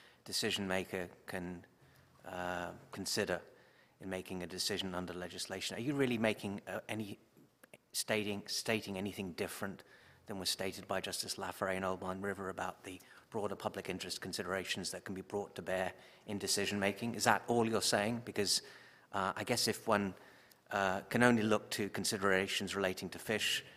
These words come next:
uh, in relation to a decision about fish, then presumably, as Justice Laforêt said, the,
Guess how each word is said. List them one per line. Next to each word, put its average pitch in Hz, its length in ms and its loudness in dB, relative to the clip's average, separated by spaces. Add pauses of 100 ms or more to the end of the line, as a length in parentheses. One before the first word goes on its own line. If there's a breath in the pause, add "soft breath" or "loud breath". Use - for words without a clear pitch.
(400 loud breath)
uh, 95 160 0
in 104 140 -2
relation 95 440 0
to 92 120 -2
a 90 40 -2
decision 101 400 2
about 90 280 2
fish, - 340 -4
then 92 260 -4 (200)
presumably, 92 640 -2 (440 loud breath)
as 92 180 -4
Justice 98 320 -4
Laforêt 98 420 4
said, 90 280 -2
the, 95 120 -6